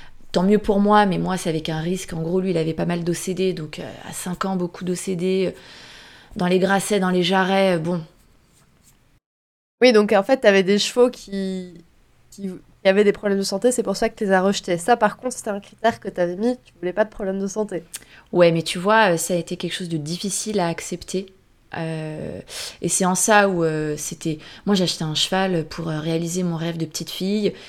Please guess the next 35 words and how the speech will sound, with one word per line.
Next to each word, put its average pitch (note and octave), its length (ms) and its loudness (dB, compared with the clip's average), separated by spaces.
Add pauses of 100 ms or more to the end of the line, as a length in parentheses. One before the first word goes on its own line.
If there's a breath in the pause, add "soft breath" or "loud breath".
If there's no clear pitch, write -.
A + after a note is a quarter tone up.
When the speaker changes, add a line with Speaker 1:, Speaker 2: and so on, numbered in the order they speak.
Speaker 1:
Je E3+ 100 -6
voulais G#3+ 160 4
un A3+ 80 2
cheval. G#3+ 400 -2 (460 soft breath)
Je F3+ 80 -2
voulais G#3+ 200 6
pas D4 240 2 (800 loud breath)
tel, A3+ 480 2
tel G#3+ 300 -2
cheval. G3 320 -2
J'avais F#3 200 0
ces F#3 160 0
deux, G3 160 2
trois A3 220 -2
critères G#3+ 460 -2
en A#3 100 -2
tête, C4 400 -2
mais A3+ 220 2
ce B3+ 100 -8
que G3 80 -2
je E3+ 100 -4
voulais F#3 200 -2
surtout, - 320 -8
c'était - 260 -8
un D3+ 100 -6
cheval. G3+ 480 0 (600 loud breath)
Et, E3 280 2
euh, D#3 640 -4 (880 soft breath)
c'était F3 320 -2
difficile A#3+ 580 -2
même G#3 200 2
pour G3 240 -6
mes F3+ 160 2
proches A#3+ 720 -2 (640)
de, F#3 360 -2